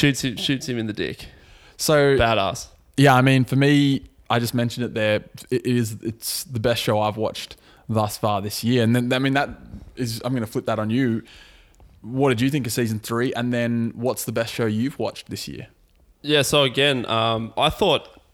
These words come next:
Speaker 2: I thought season three was amazing. I really enjoyed it. I found, yes, like you said, it was a bit slow at the start, but I was kinda used to that because, you know, with Ozark, it always starts a bit slow, but then,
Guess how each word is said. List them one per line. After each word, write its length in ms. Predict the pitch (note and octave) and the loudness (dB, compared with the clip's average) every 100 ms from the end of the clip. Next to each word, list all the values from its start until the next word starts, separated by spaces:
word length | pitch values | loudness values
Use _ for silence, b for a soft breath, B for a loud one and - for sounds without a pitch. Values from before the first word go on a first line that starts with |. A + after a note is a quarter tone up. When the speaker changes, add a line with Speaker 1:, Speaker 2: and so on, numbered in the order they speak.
| _ _ _ | _ _ _
Speaker 2:
I 80 | C3+ | -2
thought 220 | G3 E3 | 0 0
season 400 | - C3 A#2+ A2+ | 2 2 2 2
three 220 | G#2 A2+ G2+ | -2 0 0
was 120 | G2 | 0
amazing. 400 | F#2+ G2+ G#2 G2+ | 0 2 2 0
I 60 | |
really 320 | G#2+ A#2+ A#2+ G#2 | 2 4 4 2
enjoyed 360 | G#2 G#2+ G#2+ | 2 0 2
it. 100 | A2+ - _ _ | 0 -2 _ _
I 100 | G#2+ | -2
found, 640 | A2+ - B2 A#2+ A#2 A2 G#2 - | -2 0 0 2 2 0 -4 -6
yes, 300 | A2+ A#2+ A2 | 0 0 0
like 200 | A#2+ A2+ | -2 -2
you 60 | B2 | -2
said, 240 | A2 A#2 | -2 0
it 80 | A2 | 0
was 200 | A#2+ C3 | 0 0
a 40 | B2+ | 0
bit 160 | B2 | -2
slow 260 | - A2+ A2 | 0 2 2
at 40 | |
the 60 | - | 0
start, 520 | - - G#2 G2+ A#2+ - b b b _ | -4 -2 0 0 -4 -8 b b b _
but 80 | C3 | 0
I 40 | C3 | 0
was 100 | B2 | 0
kinda 240 | C#3 C3 | -2 -2
used 240 | A#2 A#2 - | -2 -2 0
to 80 | |
that 160 | A2+ F2+ | 0 -2
because, 260 | A2+ B2 A#2 | -4 -4 -2
you 60 | |
know, 120 | A2+ | 0
with 160 | A2+ A#2 | 0 2
Ozark, 640 | A2 A2+ A2 F#2+ G#2 A#2 - b b b b b _ _ _ | 2 2 2 0 0 -4 -12 b b b b b _ _ _
it 100 | A2+ | -6
always 280 | A#2 C#3 C3 | -2 0 0
starts 380 | - A#2+ A#2 B2+ | 0 0 0 -2
a 40 | |
bit 160 | A2+ A2 | -2 -4
slow, 440 | - A2 G#2+ A2 | -4 0 2 2
but 160 | G#2+ G#2+ | 2 0
then, 320 | A2 A2 G#2+ | -2 -2 -6